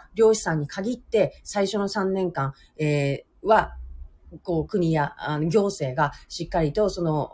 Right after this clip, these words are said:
まあ、しっかりって言える額ではあれなんですけど、ベーシックインカムとしての十五万円前後の、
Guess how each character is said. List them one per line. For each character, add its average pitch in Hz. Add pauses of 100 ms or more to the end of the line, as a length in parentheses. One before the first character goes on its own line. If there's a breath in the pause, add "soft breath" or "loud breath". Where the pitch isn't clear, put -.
ま 123
あ、 -
し 160
っ -
か -
り 233
っ 160
て -
言 165
え 170
る 170
額 175
で 151
は 127
あ 147
れ 147
な 151
ん 143
で 131
す -
け 139
ど、 156
ベ 160
ー 160
シ 160
ッ -
ク 170
イ 160
ン 160
カ 151
ム 139
と 143
し 139
て 214
の 214
十 165
五 156
万 156
円 151
前 214
後 147
の、 127